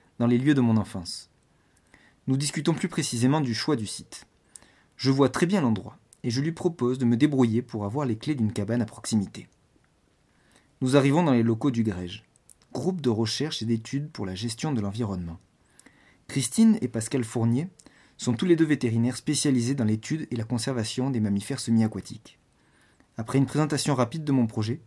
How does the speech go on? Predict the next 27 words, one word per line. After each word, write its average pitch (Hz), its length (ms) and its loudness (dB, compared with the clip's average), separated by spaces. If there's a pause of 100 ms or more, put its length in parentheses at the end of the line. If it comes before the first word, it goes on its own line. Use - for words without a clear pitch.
et 117 60 -2
un 113 80 0
petit 135 240 -8
café, 117 340 -4 (380)
direction 135 420 2
le 127 80 6
laboratoire. 113 600 -2 (680)
On 123 120 4
enfile 147 240 0
des 135 100 8
blouses, 107 380 -2 (240)
je - 100 -6
prépare 170 260 2
mes 147 140 2
appareils. 87 400 -2 (560)
La 110 100 0
séance 95 380 -4
commence. - 500 -8 (720)
Christine 147 360 0
a 131 60 4
déjà 120 220 2
autopsié 120 380 -2
près 139 180 -2
d'une 113 220 -2
quarantaine 120 580 0
de 110 80 -4
desmans. 90 440 -10